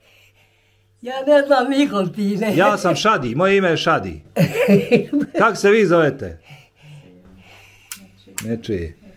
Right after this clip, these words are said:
Speaker 2: Kako vam ime?
Speaker 1: Sevla.
Speaker 2: Sevla?
Speaker 1: Ja.
Speaker 2: Sevlo,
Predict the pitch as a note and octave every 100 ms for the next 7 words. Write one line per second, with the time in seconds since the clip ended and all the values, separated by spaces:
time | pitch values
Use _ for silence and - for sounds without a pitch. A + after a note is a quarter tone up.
0 | - - - _ _ _ - G#3+ A3+ A3
1 | A3 B3 A3 C3 D#2 - _ - A#3 A3+
2 | G#3+ G3+ D3 - _ - - G#3 A#3 A3
3 | D3 E2+ G3+ A#3+ C4 C4 _ _ _ _
4 | _ - G#3+ A#3+ G3+ A#2 F2+